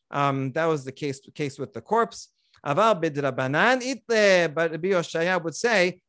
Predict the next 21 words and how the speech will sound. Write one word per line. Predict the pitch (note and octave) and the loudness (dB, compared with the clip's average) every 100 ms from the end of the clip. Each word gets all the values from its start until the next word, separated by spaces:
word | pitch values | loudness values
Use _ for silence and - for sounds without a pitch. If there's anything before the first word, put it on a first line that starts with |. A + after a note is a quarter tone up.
| - | -8
if | D3 | -4
it's | D#3 D3 | -4 -4
a | |
drabanan | C3 C3+ B2+ C3+ D#3+ A3+ C4 | -2 -2 0 0 2 2 4
law, | C4 C4+ C4+ - _ _ - | 4 4 2 -6 _ _ -12
that, | C#3 F3 - | -6 -4 -2
like | E3 F3 - | 2 2 2
Eruvin, | E3 E3+ D3+ G#3 D4 D4+ - _ | 2 4 4 4 4 0 -6 _
then | C#3 G3+ C4 G#3+ G#3 G#3+ | -2 2 4 2 0 -4
you | E3 F3+ | -4 -4
can. | E3 C3+ A#2+ G#2+ A2 - _ - | -2 -4 -4 -6 -10 -14 _ -6
Um, | B2 B2 B2 B2+ B2+ | 0 0 0 -4 -4
and | E3 D3+ C3 | -2 -2 -4
we, | C#3+ C#3 C3 | -4 -2 -4
the | C3+ C#3 C3 | -4 -4 0
last | F#3 F#3 - | 2 0 -2
line, | F3 A3+ B3+ | -2 -2 -2
Darash | C3+ D3+ D#3+ - | -2 -2 -2 -4
Mor | D#3 | -6
Zutra, | C3 A#2+ F3 G3 | -6 -6 -2 0
Lacha | E3+ B2 D#3+ G3+ | -2 -4 -2 -4